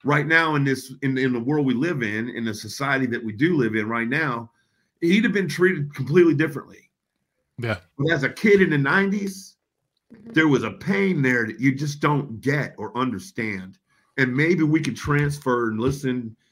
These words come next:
Speaker 1: to his story then, and then look at the kid today who has the same issues and give him the same shit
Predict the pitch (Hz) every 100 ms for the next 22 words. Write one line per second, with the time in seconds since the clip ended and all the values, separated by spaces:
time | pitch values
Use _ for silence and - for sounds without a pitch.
0 | _ - 113 139 - 151 135 120 113 147
1 | 131 110 107 _ _ _ _ 131 127 131
2 | 127 147 135 117 120 156 120 117 117 139
3 | 135 104 - _ _ _ _ _ _ -
4 | 127 113 123 117 110 - 123 113 143 143
5 | 113 101 98 - _ 90 98 - 156 190
6 | 135 101 95 95 101 90 - - 87 78